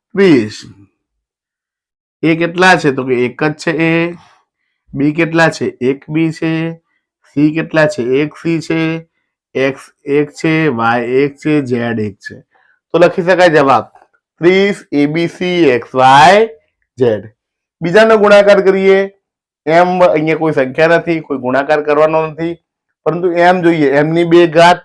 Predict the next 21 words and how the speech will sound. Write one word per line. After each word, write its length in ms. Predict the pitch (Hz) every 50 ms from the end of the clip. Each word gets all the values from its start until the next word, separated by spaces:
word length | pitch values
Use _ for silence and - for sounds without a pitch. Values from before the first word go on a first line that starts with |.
| _ _ _ _ _ _ _ _ _ _ _ _ _ _ _ _ _ _ _ -
એમ 120 | 143 151
ની 120 | 160 160 160
એક 280 | 160 156 151 147 131 113 -
ઘાત, 200 | 113 107 104 104 _ _ _ _ _ _ _ _
તો 80 | - 135
બે 220 | 139 143 147 151
ને 120 | 156 160 151
એક 420 | 92 143 147 151 151 147 - -
ત્રણ, 220 | - 151 143 131
એમ 160 | 127 127 127 127
ની 680 | 131 135 143 147 151 156 160 160 165 170 165 165 _ _ _ _ _ _ _ -
ત્રણ 220 | 143 143 131 120 101
ઘાત, 240 | 104 101 101 98 _ _ _ _ _ _ _ _ _ _ _
એન 160 | 139 139 151 160
ની 280 | 165 175 175 170 170 175
એક 200 | 175 165 160 151
ઘાત, 260 | 165 170 170 170 170 - -
એન 160 | 139 143 147
ની 120 | 147 151
બે 260 | 147 147 147 147 143 127
ઘાત, 320 | 120 117 117 107 107 98